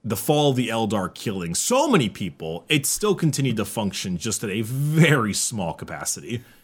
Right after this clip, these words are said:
Speaker 1: There were very few people there, but she was a top level one. I believe that she was a,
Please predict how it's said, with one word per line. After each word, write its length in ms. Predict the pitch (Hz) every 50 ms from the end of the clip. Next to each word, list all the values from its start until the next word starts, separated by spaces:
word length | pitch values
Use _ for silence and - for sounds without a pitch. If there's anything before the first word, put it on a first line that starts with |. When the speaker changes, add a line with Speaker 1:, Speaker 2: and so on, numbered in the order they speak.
| - 202 - - -
Speaker 1:
There 100 | 120 120
were 120 | 120 120
very 380 | 107 120 156 170 170 170 165 156
few 240 | - - 147 139
people 340 | - - 127 117 - 104 98
there, 280 | 87 92 92 90 90 87
but 140 | 85 82 -
she 200 | - - 143 151
was 220 | 143 143 135 117
a 60 | 120
top 320 | - - 107 104 101 - 110
level 300 | 101 98 92 101 98 92
one. 280 | 90 90 90 90 87 87
I 100 | 82 90
believe 340 | 98 120 131 135 135 117 -
that 140 | 113 104 -
she 160 | - - 113
was 240 | 101 101 95 85 95
a, 280 | 87 85 82 80 78